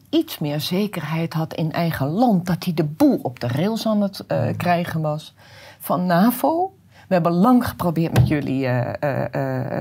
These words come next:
Speaker 1: eh, nou
Speaker 2: Ja.
Speaker 1: ja, voor serieus genomen te worden.
Speaker 2: Hmm.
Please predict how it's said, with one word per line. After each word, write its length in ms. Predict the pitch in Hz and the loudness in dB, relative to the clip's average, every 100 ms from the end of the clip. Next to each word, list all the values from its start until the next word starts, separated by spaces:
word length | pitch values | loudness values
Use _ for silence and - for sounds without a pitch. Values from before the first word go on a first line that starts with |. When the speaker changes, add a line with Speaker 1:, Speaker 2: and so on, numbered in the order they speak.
| - | -4
Speaker 1:
eh, 120 | - | -4
nou 140 | 131 165 | 0 0
Speaker 2:
Ja. 40 | |
Speaker 1:
ja, 80 | 151 | 0
voor 180 | 151 175 | 0 0
serieus 520 | 190 151 139 202 247 | 2 0 2 0 0
genomen 440 | - 254 247 240 | 2 2 4 2
te 80 | 247 | -2
worden. 340 | 220 220 226 294 | -4 -4 -4 -10
Speaker 2:
Hmm. 100 | - | -8